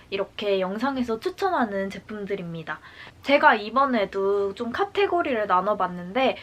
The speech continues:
먼저 물에 타먹는 종류, 그리고 두 번째는 이제 알약 종류, 그리고 세 번째는 다이어트 간식이에요. 근데 이번에는 조금 다이어트 간식 종류가 많아요.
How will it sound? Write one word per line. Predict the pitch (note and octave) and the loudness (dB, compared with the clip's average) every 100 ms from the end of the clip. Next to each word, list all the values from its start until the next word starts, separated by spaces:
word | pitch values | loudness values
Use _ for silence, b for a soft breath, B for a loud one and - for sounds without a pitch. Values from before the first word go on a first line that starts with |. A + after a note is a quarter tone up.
| B - | B 0
먼저 | A#3 B3 A#3+ | 2 4 2
물에 | G3 G#3+ B3+ F#4 F#4 | 2 -2 2 2 4
타먹는 | F4 F4+ F4+ D4 G#3+ | 4 4 0 -2 -4
종류, | G3 F#3 F3 G3+ G#4 - | -4 -8 -4 -2 -2 -4
그리고 | - A3 G#3 G3+ | -6 -4 -4 -6
두 | G3 - A#3 | -8 -6 0
번째는 | C#4 B3+ G#3+ A#3 F#4 - B | 0 0 -2 2 0 -2 B
이제 | - - | -10 0
알약 | - E4 F4+ F#4+ - | 4 6 6 4 0
종류, | G3+ G3 B3+ D#4 | -4 0 0 0
그리고 | A3+ G3 A3+ | 0 0 0
세 | F4+ | 0
번째는 | G#4 G4+ G4 D4+ G#3+ | 2 0 0 -2 -2
다이어트 | - B3+ D#4 D#4 A3 | 0 4 4 2 -2
간식이에요. | - G#3+ A#3+ D#4+ B3 G3 E3+ F#3 G3+ F3+ B B - | -4 -2 0 0 0 0 2 4 4 2 B B -2
근데 | G#3+ | 0
이번에는 | G#3 B3 C#4 A#3+ B3+ C4 | 2 2 2 2 0 -2
조금 | C#4 B3+ | -2 -4
다이어트 | A#3+ A3+ C#4+ E4 C#4 | 0 4 6 4 2
간식 | A3+ G#3 A#3+ G#3+ | -6 -4 -4 -4
종류가 | - G3+ G3+ G3 E3+ | -6 -6 -4 -2 0
많아요. | E3+ F3+ A#3 G#3 F#3+ A3 G#3+ | 0 0 2 0 2 2 2